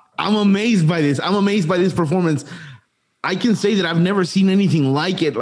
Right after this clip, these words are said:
I mean, he was, he was launching bombs that were on target,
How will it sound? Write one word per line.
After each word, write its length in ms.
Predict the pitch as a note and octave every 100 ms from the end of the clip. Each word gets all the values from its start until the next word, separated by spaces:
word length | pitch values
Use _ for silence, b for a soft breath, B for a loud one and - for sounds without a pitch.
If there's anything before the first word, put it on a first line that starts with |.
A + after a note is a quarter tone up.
| -
I 100 | D#3
mean, 260 | E3 E3
he 220 | E3+ E3 G3+
was, 200 | A#3+ F3+ C#3+ -
he 160 | D3+ A#3
was 200 | B3+ G3
launching 520 | F#3 G#3 G#3 A3 D#3
bombs 420 | C3+ C#3 F#3 G#3+
that 100 | F#3+
were 140 | D#3 C#3
on 380 | A#2+ E3+ G3+
target, 560 | D3 C#3+ F3 F#3+ A3